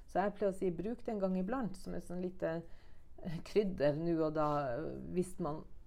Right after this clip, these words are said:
absolutt må se på porno. Så, men ikke gjør det til, til den vanen at det er det din seksualitet, eh, alltid handler om.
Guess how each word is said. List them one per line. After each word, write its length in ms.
absolutt 500
må 360
se 100
på 140
porno. 400
Så, 140
men 200
ikke 220
gjør 240
det 100
til, 200
til 140
den 160
vanen 480
at 100
det 80
er 160
det 720
din 200
seksualitet, 720
eh, 380
alltid 340
handler 340
om. 140